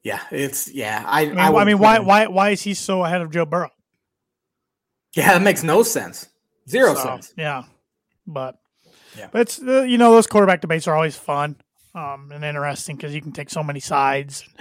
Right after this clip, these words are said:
Speaker 2: Everybody's got their own agenda and what they go
Speaker 1: Mm-hmm.
Speaker 2: off of. So, yeah.
Speaker 1: Yep. Um,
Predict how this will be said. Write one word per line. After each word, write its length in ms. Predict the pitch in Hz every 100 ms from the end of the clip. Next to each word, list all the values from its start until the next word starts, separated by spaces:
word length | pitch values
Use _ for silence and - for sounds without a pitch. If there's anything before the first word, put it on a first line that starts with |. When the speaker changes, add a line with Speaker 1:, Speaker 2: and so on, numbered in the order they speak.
| - -
Speaker 2:
Everybody's 340 | 175 165 151 147
got 160 | 151
their 180 | 147 147
own 240 | 151 147 139 _ _ _ _ _ _ _
agenda 480 | 180 147 165 160 156
and 100 | 143
what 120 | 147
they 100 | 151
go 100 | 143
Speaker 1:
Mm-hmm. 80 | 135
Speaker 2:
off 240 | 135 127
of. 260 | 139 135 139 _ _ _ _ _ _ _ _ -
So, 400 | - 143 135 127 _ _ _ _ _ _ _ - -
yeah. 120 | 180 185 _ _ _ _
Speaker 1:
Yep. 420 | 127 107 107 101 - _ _ _ _
Um, 520 | 98 98 95 95 95